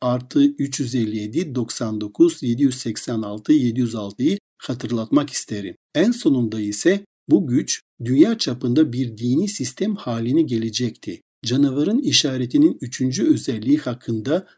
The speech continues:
Vahiy on üç beş diyor ki, "Canavara kurumlu sözler söyleyen, küfürler savuran bir ağız ve kırk iki ay süreyle kullanabileceği bir yetki verildi."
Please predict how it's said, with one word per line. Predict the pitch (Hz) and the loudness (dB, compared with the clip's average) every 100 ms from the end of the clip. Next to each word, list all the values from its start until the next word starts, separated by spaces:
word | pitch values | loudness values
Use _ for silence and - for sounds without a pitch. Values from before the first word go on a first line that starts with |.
| _ 120 | _ -4
Vahiy | 127 127 170 170 | -4 0 0 0
on | 143 | 0
üç | 147 - 135 | 0 -2 -2
beş | 165 - - 117 | 0 -2 -6 4
diyor | 139 113 | 6 4
ki, | - 101 85 _ _ - | -2 -12 -12 _ _ -4
"Canavara | 139 151 156 202 214 | 4 6 6 2 -2
kurumlu | - 139 147 170 190 | -2 4 4 4 0
sözler | - 117 127 156 196 - | -2 -2 0 0 -2 -6
söyleyen, | - - 110 113 131 190 - _ | -6 -4 -4 -2 -2 -4 -6 _
küfürler | - 139 143 147 147 170 202 | 0 2 6 6 4 2 0
savuran | 175 - 113 117 123 180 - - | 0 0 -2 -2 0 0 -2 -8
bir | 120 170 - | -2 -2 -2
ağız | 123 139 127 127 - - | -4 -2 -2 -4 -12 0
ve | 135 156 - - | 2 2 -2 -2
kırk | - - - | 2 2 0
iki | - - 214 | -4 0 2
ay | 190 170 | 4 2
süreyle | - 135 143 147 120 123 202 - _ | 0 2 4 6 4 0 -4 -6 _
kullanabileceği | - 135 147 151 135 127 113 143 170 120 | -2 4 8 6 6 -2 2 4 4 2
bir | 156 226 - | -4 -4 -6
yetki | 113 113 - - 165 | -4 -4 -4 -2 0
verildi." | 123 101 95 92 92 | 0 -4 -10 -10 -14